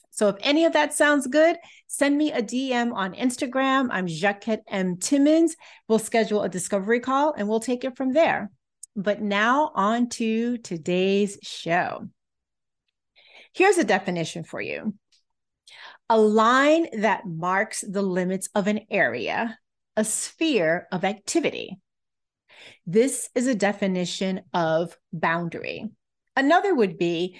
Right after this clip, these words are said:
limits and rules we set for ourselves and for others. Well, if you are a coaching client of mine, or if you follow me on social media, then you've likely heard me say,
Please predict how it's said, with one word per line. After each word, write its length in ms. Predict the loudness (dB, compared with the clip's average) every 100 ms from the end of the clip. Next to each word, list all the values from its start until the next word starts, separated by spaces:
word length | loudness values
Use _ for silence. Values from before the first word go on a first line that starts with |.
| -20 -10
limits 480 | -2 2 4 2 0 0
and 260 | 2 2
rules 540 | 2 4 4 2 -2 -4
we 160 | -4
set 380 | -4 -2 -2 -2
for 180 | -2 0
ourselves 880 | 0 0 -4 -2 -2 0 -2 -6 -6
and 340 | -4 -2 -2 -6
for 440 | -4 -2 -2 -2 -2
others. 720 | -4 -4 -8 -8 -10 -10 -12 _ _ _ _ -20 -20 -20 _ -20 0
Well, 340 | 2 2 0 -4
if 140 | 2
you 140 | 6 6
are 60 | 6
a 60 | 4
coaching 420 | 2 2 2 0
client 460 | 0 0 2 0
of 200 | -2 -4
mine, 520 | -2 -2 0 -2 -2 -2
or 200 | -2 -2
if 140 | -2
you 120 | -2
follow 460 | -2 0 2 4 2
me 300 | 2 2 0
on 160 | -4
social 440 | -8 -8 -6 -4 -2
media, 520 | -2 -2 0 0 0 -6 -6 2
then 160 | 4
you've 260 | 6 4 2
likely 460 | 0 0 -2 -4
heard 380 | -4 -2 -2 -2
me 180 | -4 -4
say, 640 | -2 2 2 2 -2 -6